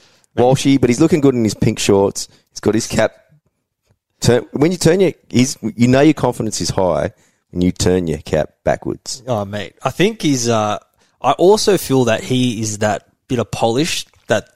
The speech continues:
Speaker 2: Bron-, that the Broncos were missing last year, where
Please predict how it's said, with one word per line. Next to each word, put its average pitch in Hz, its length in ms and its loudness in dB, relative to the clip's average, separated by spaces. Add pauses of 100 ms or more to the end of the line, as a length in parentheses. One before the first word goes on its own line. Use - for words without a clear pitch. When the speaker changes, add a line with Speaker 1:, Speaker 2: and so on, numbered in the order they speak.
Speaker 2:
Bron-, 107 300 -6
that 113 200 -2
the 113 80 -4
Broncos 110 440 0
were 101 80 -6
missing 110 360 -6
last 113 320 -2
year, 147 240 -4 (500)
where 110 560 0